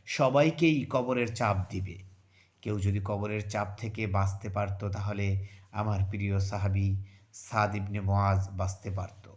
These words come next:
মুসনাদ আহমদ ও বাইহাকী শরীফ। জাবের ইবনে আব্দুল্লাহ রাদিয়াল্লাহু তাআলা আনহু বর্ণনা করেন,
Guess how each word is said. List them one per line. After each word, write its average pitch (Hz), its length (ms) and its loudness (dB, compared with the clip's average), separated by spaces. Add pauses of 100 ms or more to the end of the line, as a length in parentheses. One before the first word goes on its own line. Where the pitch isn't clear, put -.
(500)
মুসনাদ 101 400 -4
আহমদ 98 720 0
ও 101 40 -8
বাইহাকী 95 460 0
শরীফ। - 360 -10 (540)
জাবের 117 360 2
ইবনে 131 220 0
আব্দুল্লাহ 135 500 2
রাদিয়াল্লাহু 135 720 2
তাআলা 135 320 2
আনহু 139 240 -2
বর্ণনা 139 320 -2
করেন, 151 560 2